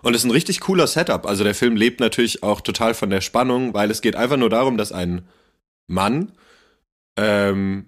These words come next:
festgenommen wird, weil er für einen Mann gehalten wird, der in dem Fall Anatol Stiller heißt und dem irgendwelche, es wird gar nicht so breit getreten, aber ihm werden irgendwelche Beziehungen zu russischen,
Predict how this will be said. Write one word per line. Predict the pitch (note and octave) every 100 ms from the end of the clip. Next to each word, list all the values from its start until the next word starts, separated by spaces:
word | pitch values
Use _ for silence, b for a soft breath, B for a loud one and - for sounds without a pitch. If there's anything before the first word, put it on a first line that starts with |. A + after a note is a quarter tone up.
| _
festgenommen | - - A2 - - B2+ B2+ C3+
wird, | B2 E3 A3 - _ _ _
weil | F2 G#2+ C3
er | C3 C#3
für | - B2 -
einen | A#2 A2+ G#2+
Mann | G#2 G2+
gehalten | F#2 F2 E2+ G#2 A2+ B2+
wird, | D3 G3 - _ _
der | F2+
in | E2+
dem | F2+
Fall | - F2+
Anatol | - F#2+ F2 F2
Stiller | E2 - A2 A#2
heißt | B2+ -
und | F#2
dem | F2+ E2+
irgendwelche, | F#2+ F2+ F2 E2+ E2 D#2+ - b b b b b _ _ -
es | -
wird | G2
gar | G2 F#2
nicht | G2
so | G2+
breit | F2 G2+ A#2+
getreten, | - - F2+ F2
aber | F2 F2
ihm | F2+
werden | F2+ F2
irgendwelche | F2+ E2+ F2 F2+
Beziehungen | F#2 - - G#2+ G#2+ G2+ F#2 F2
zu | - F#2 F2+ F2+ F2 E2
russischen, | G2 - F#2 - F2+ F2 E2+